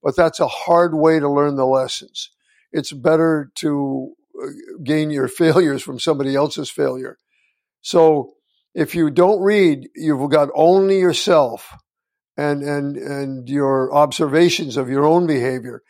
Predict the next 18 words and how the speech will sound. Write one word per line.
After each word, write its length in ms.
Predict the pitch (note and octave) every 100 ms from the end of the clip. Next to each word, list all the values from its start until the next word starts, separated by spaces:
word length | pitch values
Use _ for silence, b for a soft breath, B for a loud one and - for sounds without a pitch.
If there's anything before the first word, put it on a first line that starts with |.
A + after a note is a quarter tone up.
| _ -
But 120 | D3+
if 120 | D3
you 120 | D3
read, 320 | C#3 F#3 F3+
you've 160 | C#3+ C3
got 220 | C3+ B2+
hundreds, 600 | - F#3 F3 C#3 B2 A2
maybe 240 | D3 C#3+ C#3
even 280 | C3 B2+
thousands 760 | A#2 D#3 D3 D#3 D3+ C3+ A#2 A#2 _ _ _
of 200 | - A2 -
people 500 | C3+ - C3 B2 - _ -
that 80 | D3
you 80 |
can 160 | C#3 B2+
learn 200 | C3+ C#3
from. 240 | - B2+ - b b b -
And 280 | D3 C#3